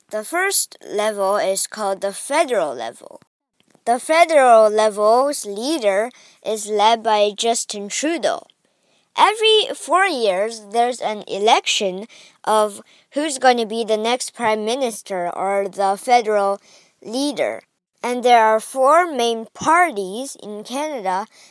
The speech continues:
that are, uh, versing each other. Every, um, if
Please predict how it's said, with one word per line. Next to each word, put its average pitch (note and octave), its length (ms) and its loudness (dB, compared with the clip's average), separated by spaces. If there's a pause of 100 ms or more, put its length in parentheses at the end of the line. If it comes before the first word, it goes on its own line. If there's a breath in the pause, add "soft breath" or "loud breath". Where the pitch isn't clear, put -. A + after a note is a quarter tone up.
(160 soft breath)
that G#3+ 360 -2
are, G3+ 380 0 (100)
uh, F3+ 300 -4 (300)
versing B3 560 0
each G3+ 240 -4
other. F3+ 380 -4 (280)
Every, F4+ 560 2 (500)
um, A3 340 -4 (260 soft breath)
if B3 320 0